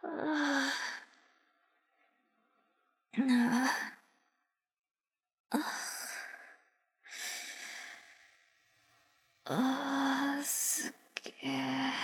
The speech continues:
ああ。ああ。ああ、気持ちいい。ああ、気持ちいい。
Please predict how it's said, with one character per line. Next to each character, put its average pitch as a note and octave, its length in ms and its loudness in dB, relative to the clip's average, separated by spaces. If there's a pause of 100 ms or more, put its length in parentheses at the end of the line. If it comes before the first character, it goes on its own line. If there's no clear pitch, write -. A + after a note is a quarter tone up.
(1600)
あ A3 920 10 (1400)
あ。 A#3+ 80 2 (2250)
あ A#3+ 1000 6
あ。 - 300 -2 (640)
あ C4 400 6
あ、 - 40 4
気 C#4+ 80 2
持 B3+ 260 4 (100)
ち A3 540 10
い - 20 6
い。 A#3 40 6
あ - 180 -2 (1900)
あ、 C4+ 840 8 (200)
気 - 200 -2
持 B3 260 8 (200)
ち - 200 6
い A#3 420 10
い。 A#3+ 40 6